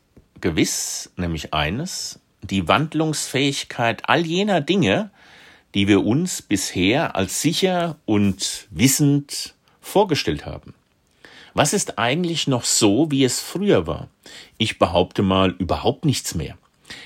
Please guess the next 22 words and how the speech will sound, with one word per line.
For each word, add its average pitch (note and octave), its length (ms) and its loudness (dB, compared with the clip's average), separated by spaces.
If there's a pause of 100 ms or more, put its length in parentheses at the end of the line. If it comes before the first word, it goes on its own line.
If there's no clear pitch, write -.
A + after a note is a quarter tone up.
Nichts B2 420 2
ist - 260 -2
mehr C3 180 4
wie G#2 120 0
gestern D#3+ 440 0
oder F2 180 -2
vorgestern D#3 680 0
oder G2+ 240 -4
gar G2 220 -2
vorvorgestern. - 1080 -4 (420)
Das - 220 -4
Geld C3+ 240 4
ist - 180 -4
nicht A#2 240 -4
mehr A#2 80 0
das A2 240 -2
gleiche, A2+ 400 0
die G#2 140 0
Bundesrepublik A#2+ 840 2
ist F#2+ 200 -2
größer D3 400 2
geworden, A#2 720 0